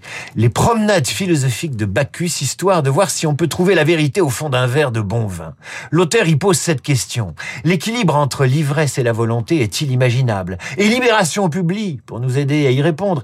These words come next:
un extrait du banquet de Platon qui encense les vertus libératrices du vin. Je vous lis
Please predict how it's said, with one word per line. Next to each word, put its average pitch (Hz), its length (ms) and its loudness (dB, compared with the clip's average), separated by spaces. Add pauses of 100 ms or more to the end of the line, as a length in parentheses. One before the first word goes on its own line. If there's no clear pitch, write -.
(200)
un 143 140 2
extrait 180 360 0
du 117 160 2
banquet 143 480 2
de 117 160 -2
Platon 139 560 -2 (320)
qui 185 220 0
encense 165 560 0
les 123 120 2
vertus 127 460 -2 (220)
libératrices 131 800 2
du 107 120 -4
vin. 139 280 0 (240)
Je 104 220 -2
vous 131 200 2
lis 131 200 2